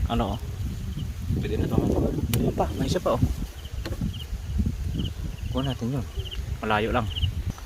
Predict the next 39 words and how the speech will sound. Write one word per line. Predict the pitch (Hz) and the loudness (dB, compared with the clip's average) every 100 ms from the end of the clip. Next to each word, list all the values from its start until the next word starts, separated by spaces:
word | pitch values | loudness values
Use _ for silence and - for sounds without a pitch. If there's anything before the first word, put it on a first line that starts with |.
| - - - - - - - - | -12 -12 -14 -12 -12 -12 -12 -10
Ito | - 120 | -2 0
yung | 107 113 | 0 0
kambing | 110 110 | 2 2
natin, | 110 107 | 2 -2
mga | 110 107 104 | -4 -4 -4
kamaha. | 107 117 - - - - - - - - - - - - - - - - - | -4 -6 -8 -10 -12 -14 -14 -12 -12 -12 -14 -14 -14 -12 -8 -6 -6 -4 -2
Kunti | 117 131 | 0 2
lang | 123 135 139 | 6 6 6
ang | 139 | 6
kambing | 139 | 6
ko | 139 | 8
dito. | 139 131 139 - - | 6 6 4 -2 -2
Maabot | 117 123 123 | 2 4 4
dito | 127 127 | 4 4
ng | 117 | 4
bainte | 120 117 127 123 117 - | 2 2 4 4 2 2
o | 113 | 4
ano | 131 | 6
yata, | 127 120 - | 6 4 0
bainte | 104 123 | 0 4
dos. | 143 - - - - - - - | 2 2 -4 -8 -8 -8 -8 -6
So | 123 127 | 0 2
yung | |
iba | 120 123 | 4 2
pinaalaga, | 113 117 117 117 107 - | 2 2 4 4 2 0
yung | 123 107 | -2 0
iba | 120 | 2
namatay. | 117 113 127 - - - 120 | 2 2 2 2 0 -8 -4
Yan, | 120 107 | -4 -2
oh. | - - - - - - - - - 807 784 679 - - - - - - - - - - - - - - - - | -6 -6 -8 -8 -8 -8 -8 -8 -6 -6 -8 -8 -8 -10 -10 -8 -6 -2 -2 -4 -6 -6 -4 -4 -2 -2 -4 -2
Lilinisan | 110 107 110 104 110 | 0 2 2 4 2
ko | 104 | 6
pa, | 113 120 | 6 8
wawalisan | 104 104 117 110 | 6 4 0 -2
ko | |
pa | 110 - | 2 4
yan, | 104 | 4
mga | 107 101 | 0 0
kamaha. | 101 104 | -2 -2